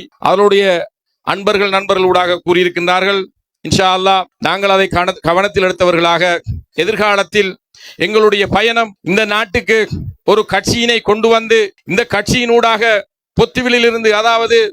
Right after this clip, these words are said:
இலங்கையிலே தொங்கல்பட்ட ஊராம் பொத்துவிலூர், இந்த பொத்துவிலில் ஊரில் இருந்து ஒரு கட்சியை ஆரம்பித்து ஒரு தலைமகன் இந்த மாவட்டத்துக்கு, இந்த மாகாணத்துக்கு, இந்த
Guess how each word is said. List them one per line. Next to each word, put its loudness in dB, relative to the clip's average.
இலங்கையிலே 2
தொங்கல்பட்ட 0
ஊராம் 0
பொத்துவிலூர், 2
இந்த 0
பொத்துவிலில் 0
ஊரில் 4
இருந்து 0
ஒரு 2
கட்சியை -2
ஆரம்பித்து -4
ஒரு 4
தலைமகன் -2
இந்த 2
மாவட்டத்துக்கு, 0
இந்த -2
மாகாணத்துக்கு, 0
இந்த -2